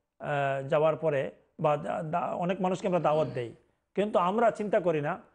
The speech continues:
যে দু-, যে যাকে দাওয়াত দিচ্ছি তার কোনো কষ্ট হচ্ছে কিনা, এটাও চিন্তা করি না। আগে তো বললাম যে ঘরে যাচ্ছেন তাদের কোনো কষ্ট হচ্ছে কিনা, অনেক সময় আছে মেহমানের কোনো কষ্ট হচ্ছে কিনা, এটাও আমরা চিন্তা করি না।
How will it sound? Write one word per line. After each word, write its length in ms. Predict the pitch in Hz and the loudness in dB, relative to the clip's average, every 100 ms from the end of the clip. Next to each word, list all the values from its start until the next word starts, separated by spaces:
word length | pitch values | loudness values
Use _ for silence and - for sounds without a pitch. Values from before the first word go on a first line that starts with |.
| _ _ _ - 151 | _ _ _ -12 0
যে 220 | 156 147 | 2 2
দু-, 240 | 147 - 127 120 - - 120 160 | -2 -2 -2 -4 -6 -10 -12 -8
যে 280 | 165 156 139 | 0 0 0
যাকে 260 | 147 160 240 | 0 0 2
দাওয়াত 240 | 233 226 | 2 2
দিচ্ছি 300 | 196 214 196 | -2 -6 -4
তার 240 | 180 208 233 | 0 0 0
কোনো 180 | 240 226 | -2 -2
কষ্ট 220 | 202 190 | -2 0
হচ্ছে 300 | 160 - 147 | 0 -2 -8
কিনা, 200 | 135 139 | -6 -2
এটাও 220 | 190 214 | 2 2
চিন্তা 240 | 175 143 | 0 -2
করি 160 | 131 123 | -4 -6
না। 100 | 123 | -4
আগে 180 | 147 170 | -2 0
তো 100 | 185 | 0
বললাম 340 | 175 180 220 - - - _ - | 2 2 0 -2 -20 -20 _ -8
যে 200 | 165 175 | 0 2
ঘরে 240 | 160 226 208 | 4 2 4
যাচ্ছেন 440 | 202 - 180 131 - | 2 2 -2 -2 -4
তাদের 240 | 185 233 262 | 0 2 2
কোনো 180 | 233 196 | 0 0
কষ্ট 220 | 190 - | -2 -2
হচ্ছে 260 | 151 - | -2 -4
কিনা, 240 | 131 127 - _ _ _ - | -8 -8 -12 _ _ _ -4
অনেক 200 | 151 196 | -2 0
সময় 180 | 233 226 | 0 0
আছে 180 | 214 214 | 2 2
মেহমানের 520 | 185 165 202 262 247 | 2 2 2 2 2
কোনো 180 | 233 220 | 0 0
কষ্ট 200 | 202 196 | 0 2
হচ্ছে 240 | 185 180 | 0 0
কিনা, 120 | 175 | -2
এটাও 180 | 175 208 | 2 2
আমরা 160 | 175 160 | 2 -2
চিন্তা 260 | 151 131 | -4 -6
করি 180 | 120 113 | -8 -10
না। 140 | 113 | -14